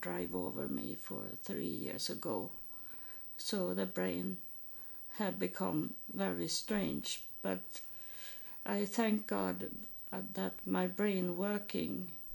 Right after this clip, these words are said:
to remember everything. That wa-, that was what the devil wanted to do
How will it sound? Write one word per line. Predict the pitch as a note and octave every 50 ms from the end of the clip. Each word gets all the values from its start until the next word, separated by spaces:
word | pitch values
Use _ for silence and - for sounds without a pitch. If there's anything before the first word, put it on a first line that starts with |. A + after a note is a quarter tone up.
| - - - -
to | - G3 F#3
remember | E3+ F3 F#3+ F#3+ F3 E3+ F#3 G3+ G3 F#3 E3+ E3 E3+ - E3 F3+ - - -
everything. | - F3+ F3+ - - E3 E3+ - - - - G#3+ - - - E3 E3+ D#3+ - - - - - - - - - - - - - - - - -
That | - G3+ G#3 G3+ G3+ -
wa-, | G#3+ F#3 E3+ F3 - - - F3+ F#3
that | G3 G#3 G#3+ G#3+ - - - - - - - - - -
was | - G3 G#3 G#3 F#3+ F3+ - - - - -
what | - F#3+ F#3+ F#3 F#3 -
the | - F#3+
devil | F3+ - F#3+ F#3 G3+ G#3 G3+ G3 E3 - E3 F3 F3+ -
wanted | - F#3+ F#3+ F3 D#3+ D3+ - - - C#3+ - - E3 - - - - - - - - - - - - - - -
to | - G3
do | F#3 - F#3 G3 G3 E3 - - F#3